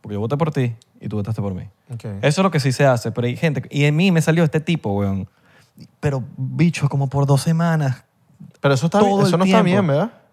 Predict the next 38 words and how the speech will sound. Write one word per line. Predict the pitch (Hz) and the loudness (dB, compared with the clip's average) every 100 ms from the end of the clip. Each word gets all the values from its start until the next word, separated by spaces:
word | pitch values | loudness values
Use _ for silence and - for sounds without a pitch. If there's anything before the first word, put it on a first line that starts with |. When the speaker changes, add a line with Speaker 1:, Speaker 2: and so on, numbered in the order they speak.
| _ - | _ -10
Speaker 1:
De | - 110 | 0 4
bola | 127 202 | 6 6
que | 208 | 4
no | |
está | 170 190 | 2 2
bien, | 190 226 190 | 2 2 2
weón. | 147 143 135 | 0 -2 0
Speaker 2:
Y | 143 | 2
la, | 139 139 | 4 4
me | 135 | 2
imagino | 127 120 | -2 0
Speaker 1:
Yo | 117 | 2
Speaker 2:
que | |
Speaker 1:
no | 123 | 2
Speaker 2:
la | |
Speaker 1:
sé, | 143 170 139 | 4 2 2
pero | 156 | 2
dice, | 156 151 170 | 2 0 -4
no, | 160 165 170 | 2 4 4
no | 160 156 | 4 2
puedes | 151 196 180 | 4 4 4
usar | 156 156 | 2 2
la | |
palabra | 170 135 143 | 2 4 4
votar, | 151 120 127 113 - | 2 2 0 0 -4
puede | 120 | -4
ser, | 120 117 104 - _ _ | -2 -2 -4 -14 _ _
para | 139 139 | 2 4
ser | 151 143 | 2 0
considerado, | 170 165 156 123 135 147 151 143 139 117 | -2 0 0 4 4 4 0 -2 -6 -8
eh, | 117 110 107 85 - _ _ _ 123 | -8 -8 -8 -10 -14 _ _ _ 0
en | 151 139 131 | 2 2 2
mejor | 139 135 127 | 2 2 2
categoría | 160 160 151 127 139 | 0 2 2 2 2
tal, | 147 208 226 202 | 4 4 4 2
en | 143 | 0
esta | 147 156 147 | -2 -4 -4
categoría, | 131 117 123 196 214 220 208 | -4 0 0 2 4 4 0